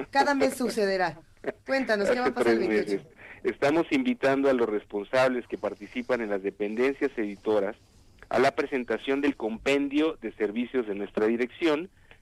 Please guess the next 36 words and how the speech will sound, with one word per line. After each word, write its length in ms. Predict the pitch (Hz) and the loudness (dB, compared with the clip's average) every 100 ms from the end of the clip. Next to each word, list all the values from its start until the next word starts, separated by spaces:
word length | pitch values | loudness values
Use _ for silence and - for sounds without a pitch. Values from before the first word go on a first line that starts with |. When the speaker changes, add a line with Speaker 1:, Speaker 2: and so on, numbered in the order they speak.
| _ | _
Speaker 2:
que 100 | 131 | -2
se 120 | - | 2
realizará 640 | 170 180 165 151 127 127 - | 2 4 2 2 2 2 0
a 100 | - | -4
partir 400 | 104 104 - 120 | -2 -4 -2 0
de 80 | 123 | 2
las 180 | 110 98 | 2 0
nueve 280 | 113 123 127 | 0 2 0
treinta 420 | 120 110 110 107 | 0 -4 0 0
horas 240 | 107 117 127 | 2 0 -4
en 100 | 98 | -10
la 80 | 90 | -8
sala 240 | - 107 110 | -2 0 0
Carlos 420 | - 123 123 120 | 2 0 0 -4
Chávez 340 | - 104 107 - - - - - | 0 2 2 -2 -12 -20 -10 -4
del 160 | 104 | -2
Centro 320 | - 123 135 131 | 0 -2 -2 -6
Cultural 380 | 98 98 95 | -10 -4 -2
Universitario 640 | 98 104 95 - - 92 95 | -2 -2 -4 -6 -4 -2 0
de 60 | 95 | -2
la 100 | 98 | -2
Universidad. 480 | 107 104 135 139 - - - - - | -4 -2 2 0 0 -14 -20 -16 -8
Esto 240 | 120 160 | -4 -2
es 60 | 156 | 0
muy 180 | 170 | 2
importante, 840 | 190 190 127 - 117 117 135 143 135 | 2 0 -2 0 -2 0 2 2 0
eh, 400 | - 98 95 92 - | -2 0 0 -2 -4
que 120 | 98 | -8
tome 280 | - 110 123 | -4 -2 -2
nota, 360 | 110 104 123 - | -2 0 -2 -2
solamente 520 | 135 135 143 135 135 | -2 0 2 0 -4
es 100 | 131 | -10
para 240 | - 110 104 | -2 0 0
dependencias 720 | 98 - 107 120 127 139 127 | -2 -4 -4 -2 -2 -2 -4
universitarias, 800 | 104 95 90 - - 87 80 80 - - - - | -4 -4 -6 -8 -6 -6 -6 -12 -20 -20 -20 -10
¿ok? 140 | 113 | 0